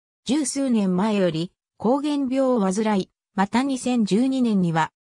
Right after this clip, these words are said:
肺がんで左肺の半分を摘出していたことを明かした。五月二十二日、ダイナマイト関西三十周年記念主催興行を開催。十二月十一日、引退興行を開催し、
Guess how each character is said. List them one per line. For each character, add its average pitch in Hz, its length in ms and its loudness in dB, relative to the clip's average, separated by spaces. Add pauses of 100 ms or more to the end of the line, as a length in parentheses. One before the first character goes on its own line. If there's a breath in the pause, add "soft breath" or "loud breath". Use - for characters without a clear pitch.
(140)
肺 254 240 0
が 262 180 -2
ん 254 100 -2
で 247 120 0
左 220 160 -6
肺 269 260 0
の 269 80 -4
半 262 300 0
分 247 220 0
を 190 80 0
摘 - 240 -4
出 - 280 -6
し - 100 -8
て 254 100 -2
い 226 100 -4
た 226 140 -4
こ 202 100 -6
と 196 160 -2
を 165 100 0
明 147 100 -6
か 151 140 -8
し - 140 -10
た。 123 220 -6 (480)
五 302 160 2
月 311 320 0
二 214 160 2
十 214 200 0
二 156 200 0
日、 160 400 -4 (240)
ダ 190 140 0
イ 294 100 -4
ナ 294 140 -4
マ 277 120 0
イ 254 80 -4
ト 202 140 -6
関 269 240 -2
西 202 260 -2
三 226 300 -2
十 240 140 -4
周 254 340 -2
年 160 240 0
記 - 180 -8
念 240 220 2
主 262 160 -6
催 233 320 -4
興 254 240 0
行 170 260 2
を 151 200 -2 (180)
開 202 220 0
催。 190 360 0 (460)
十 254 240 0
二 311 160 -2
月 294 260 -4
十 226 240 -2
一 240 240 -2
日、 185 440 0 (200)
引 220 160 2
退 262 280 -4
興 285 260 0
行 208 200 2
を 165 60 -2
開 165 220 -2
催 175 260 -2
し、 - 280 -6